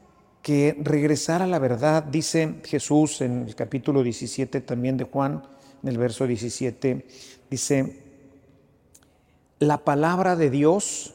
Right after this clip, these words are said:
es la verdad". Eso lo afirma Jesús directamente.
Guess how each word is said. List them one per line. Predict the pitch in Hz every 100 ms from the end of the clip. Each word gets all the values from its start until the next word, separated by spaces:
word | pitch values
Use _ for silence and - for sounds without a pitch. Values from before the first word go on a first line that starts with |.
| -
es | 151 143 165
la | 151
verdad". | 123 120 104 92 98 - _ _ _ _ _ _ _ _
Eso | 175 -
lo | 208
afirma | 160 208 220 208 202
Jesús | 175 - 196
directamente. | 180 175 160 156 127 113 -